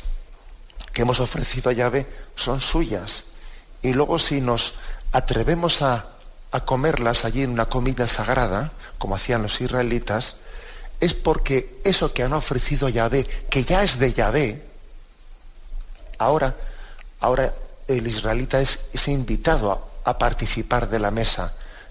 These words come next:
de la mesa de Dios. Luego, este segundo tipo de sacrificios,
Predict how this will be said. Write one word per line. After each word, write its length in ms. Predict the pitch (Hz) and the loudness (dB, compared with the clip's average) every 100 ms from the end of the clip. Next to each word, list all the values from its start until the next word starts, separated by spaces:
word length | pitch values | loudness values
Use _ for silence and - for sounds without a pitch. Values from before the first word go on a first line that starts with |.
| - | -2
de 120 | 110 | -2
la 120 | 95 | 0
mesa 260 | 110 - 98 | 0 0 0
de 140 | 98 | 0
Dios. 340 | 110 101 - - - - - - - - - - | 0 0 -2 -6 -14 -18 -20 -20 -16 -14 -12 -8
Luego, 520 | 117 127 107 113 113 - - - - | 0 2 6 4 4 -4 -12 -8 -2
este 220 | 156 175 | 0 2
segundo 420 | - 151 151 127 | 0 0 2 0
tipo 280 | - - 123 | 0 0 2
de 80 | 110 | 2
sacrificios, 800 | 110 110 104 - - 110 - | 0 -2 -2 -2 0 0 -2